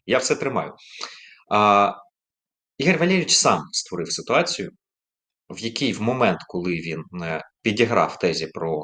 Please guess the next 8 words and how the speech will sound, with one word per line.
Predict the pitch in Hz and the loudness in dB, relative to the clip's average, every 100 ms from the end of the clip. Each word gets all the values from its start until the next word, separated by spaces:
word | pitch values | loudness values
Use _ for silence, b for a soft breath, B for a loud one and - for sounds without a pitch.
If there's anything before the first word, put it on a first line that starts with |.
| - | -2
Карабаса-Барабаса | 87 87 - - - 85 101 214 - 90 _ _ _ b b - | 2 2 0 -4 -6 -2 0 0 -2 -8 _ _ _ b b -4
і | 92 | 0
маріонеток, | 87 90 123 233 - - _ _ _ - _ - - | 2 2 2 0 -2 -12 _ _ _ -20 _ -16 -4
він | 104 135 95 - _ _ | 2 2 0 -10 _ _
заклав | - 117 117 107 82 - | 2 2 4 4 4 0
траєкторію | 85 85 - 156 226 151 | -4 -4 2 4 4 4
і | 92 | -2
неминуче | 98 92 95 123 170 - 131 120 101 | 0 0 0 0 0 0 2 4 2